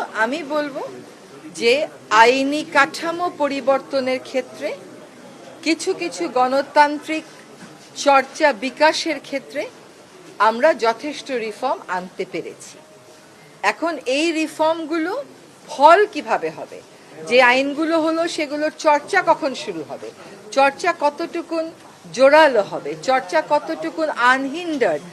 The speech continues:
বা চর্চার ক্ষেত্রে আদৌ কতটুকুন বাধাহীনভাবে এই চর্চাগুলো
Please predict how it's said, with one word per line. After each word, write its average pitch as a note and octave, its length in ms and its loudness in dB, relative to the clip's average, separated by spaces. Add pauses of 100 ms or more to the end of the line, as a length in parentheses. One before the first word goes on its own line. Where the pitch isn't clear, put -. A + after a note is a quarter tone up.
(260)
বা G#3 100 4
চর্চার C4+ 480 2
ক্ষেত্রে D4+ 320 0
আদৌ A#3+ 500 2
কতটুকুন D4+ 560 -4 (540)
বাধাহীনভাবে D#4+ 800 4
এই D4 80 -4
চর্চাগুলো B3+ 640 -2